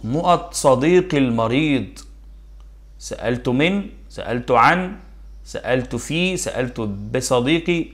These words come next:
كصديقي، سألت عن صديقي. اتصلت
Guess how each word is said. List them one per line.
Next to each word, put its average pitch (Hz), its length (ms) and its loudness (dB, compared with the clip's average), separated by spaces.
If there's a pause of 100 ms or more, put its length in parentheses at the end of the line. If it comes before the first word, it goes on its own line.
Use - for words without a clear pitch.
(240)
كصديقي، 127 640 0 (800)
سألت 139 680 -2 (180)
عن 101 640 0 (100)
صديقي. 107 600 -4 (460)
اتصلت 160 720 2